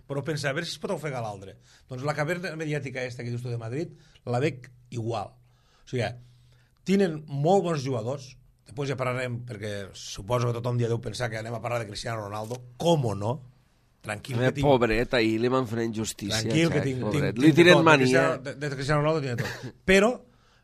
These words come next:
Speaker 1: tiene molt bons jugadors, però lo Barça ho està fent molt i molt bé.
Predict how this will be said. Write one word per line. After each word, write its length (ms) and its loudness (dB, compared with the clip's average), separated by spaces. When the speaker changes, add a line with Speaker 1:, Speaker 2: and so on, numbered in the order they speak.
Speaker 1:
tiene 180 2
molt 200 0
bons 100 -2
jugadors, 320 0
però 220 -2
lo 280 -6
Barça 260 -4
ho 80 -2
està 160 -10
fent 200 -8
molt 520 -4
i 80 -8
molt 240 -6
bé. 60 -10